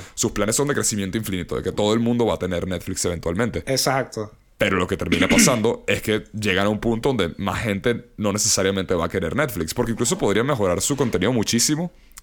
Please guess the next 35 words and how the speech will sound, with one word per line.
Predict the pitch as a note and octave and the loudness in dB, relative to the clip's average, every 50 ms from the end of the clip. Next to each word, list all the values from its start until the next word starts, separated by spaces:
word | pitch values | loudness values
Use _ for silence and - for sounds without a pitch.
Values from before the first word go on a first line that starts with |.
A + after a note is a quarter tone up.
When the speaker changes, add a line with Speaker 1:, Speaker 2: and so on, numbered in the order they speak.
| - | -4
Speaker 1:
pero | - G#2+ G2 F#2+ | 0 2 2 2
va | F#2 - | 4 2
a | |
llegar | - G#2+ A2+ B2 A#2+ | 2 2 2 2 2
un | B2+ A#2+ A#2 | 2 0 0
punto | - A2+ A#2 A#2+ A#2+ - D#3 E3+ - - - - - - - | 0 0 0 0 0 -2 -4 -4 -6 -12 -20 -20 -20 -18 -8
donde | - G2 A2 G#2 G2 G#2 | -2 -2 0 2 2 2
la | G2+ F#2+ | 2 2
cantidad | - A2 G2+ F#2+ - G2+ F#2+ F#2+ F#2+ G2+ | 2 0 0 0 2 2 2 4 4 2
de | A#2 C#3+ | 2 2
se-, | C#3 - B2 F#2+ | 2 0 0 0
de | - - G2+ G2 F#2+ - - | -2 0 0 0 0 -2 -2
suscriptores | - - G#2 - - G2+ - E2+ F#2+ A#2 A#2 | -4 -4 -4 -4 -4 -4 -2 -2 -2 -2 0
nuevos | A#2+ B2+ C3+ C3+ | 0 -2 -2 -2
que | - G2+ | -2 -2
tengas | - G2 G2+ G#2 A2+ B2 D#3 D#3+ - - - - - - - - - - - - - - - - - - - | 0 0 0 0 0 -2 -2 -2 -4 -6 -8 -12 -18 -20 -20 -20 -20 -20 -20 -20 -20 -20 -20 -20 -20 -10 -6
simplemente | - - - F2 E2 G2+ G#2 A2 G2+ A2 G#2+ | -2 -2 0 0 2 2 2 2 2 2 2
no | A2 G#2 G2+ | 2 4 4
va | G#2 G#2 | 4 4
a | G2+ | 2
ser | - A#2+ G2+ | 2 2 2
la | F2+ E2+ | 0 0
misma. | F2+ A#2 C#3 A#2+ F#2+ E2 D#2+ E2+ - - | 0 0 0 -2 -2 -4 -6 -6 -4 -2
Ahora | - G2+ G#2 | 0 2 4
Speaker 2:
Claro. | D3 C3+ C3 | 4 4 4
Speaker 1:
tienes | C3 C3 A#2 | 4 2 2
competencia | - A#2+ G#2 - G2 F#2 - F#2 G2 G#2 - - C3 | 0 0 0 0 -2 0 0 0 2 2 2 2 2
a | G#2+ - | 2 2
todas | - E2+ F#2+ - - | 2 2 2 2 0
partes. | - G#2 F2 E2 - - F2+ - - - G#2+ | 0 0 0 0 -2 -2 -2 -2 -2 -4 -4
Speaker 2:
Exacto. | A2+ A2 - - B2 A2+ G#2 - | -4 -4 -2 -2 -2 -4 -2 0
Speaker 1:
Tienes | - G#2+ G2+ F2+ E2+ E2+ - - - - | 2 2 2 2 0 0 -2 -2 -2 -2
los | - F#2+ F#2 | -2 -4 -2
precios | - - - F2+ - A2 | -2 -2 -2 -2 -2 -2
creciendo. | - A#2 G2+ - - A2+ G2+ F2+ E2 G2 A2 | 0 0 0 2 2 2 2 0 0 -2 -4